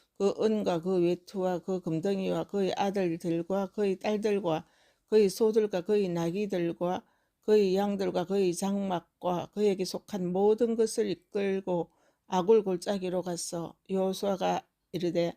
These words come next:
내가 어찌하여 우리를 괴롭게 하였느냐? 여호와께서 오늘 너를 괴롭게 하시리라 하니 온 이스라엘이 그를 돌로 치고 물건들도 돌로 치고 불사르고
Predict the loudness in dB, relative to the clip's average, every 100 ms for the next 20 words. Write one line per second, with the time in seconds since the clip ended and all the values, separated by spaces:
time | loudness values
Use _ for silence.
0 | _ _ _ _ -2 2 4 4 4 4
1 | 6 6 2 -2 -8 _ _ _ -2 0
2 | 0 -2 -2 -2 -2 -2 _ -2 -2 0
3 | 0 0 0 0 -2 -2 -4 -8 -2 2
4 | 2 0 -4 -4 -2 -2 0 0 -2 -2
5 | -2 0 -2 -6 -6 -4 -2 -2 -2 -4
6 | -6 -8 _ -20 -20 -20 _ _ 0 6
7 | 8 8 2 -4 -2 0 0 -2 -2 -2
8 | -2 0 0 0 -2 -4 -2 -2 -2 -2
9 | -2 0 -2 -2 -2 0 2 0 2 0
10 | 0 -2 -6 -2 -2 -2 -4 -2 -2 0
11 | 0 -2